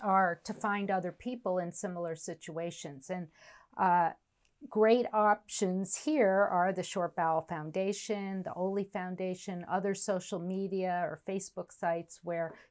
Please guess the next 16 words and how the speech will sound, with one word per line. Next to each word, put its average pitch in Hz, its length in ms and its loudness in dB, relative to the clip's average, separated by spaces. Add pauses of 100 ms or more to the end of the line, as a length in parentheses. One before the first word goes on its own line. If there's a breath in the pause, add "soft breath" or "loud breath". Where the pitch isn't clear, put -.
people 208 380 -2
living 185 480 -2
with 165 240 -2
short 165 300 -4
bowel 180 500 2
or 147 240 -6 (240 soft breath)
home 185 340 -4 (200)
T 170 200 -10
P 170 240 -6
N, 170 320 -8 (380)
um, 175 320 4
can 233 240 0
meet 220 320 0
and 185 160 -2
share 180 380 2
experiences. 160 1160 -6